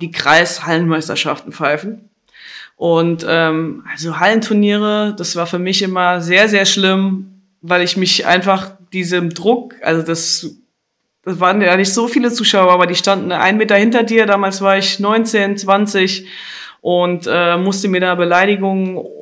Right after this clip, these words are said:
en masse anhören, weil sie, wie gesagt, dreißig Zentimeter im Nacken gesessen haben.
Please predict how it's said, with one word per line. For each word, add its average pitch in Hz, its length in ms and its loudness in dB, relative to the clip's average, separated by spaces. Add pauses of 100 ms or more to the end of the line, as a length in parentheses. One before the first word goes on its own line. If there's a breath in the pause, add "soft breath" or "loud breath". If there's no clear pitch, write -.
(120)
en 185 180 2
masse 208 300 2
anhören, 180 800 0
weil 175 160 -2
sie, 175 400 0
wie 180 100 -4
gesagt, 180 300 -4
dreißig 185 280 -2
Zentimeter 185 480 -2
im 175 200 -4
Nacken 196 280 -4
gesessen 170 400 -4
haben. 196 300 -2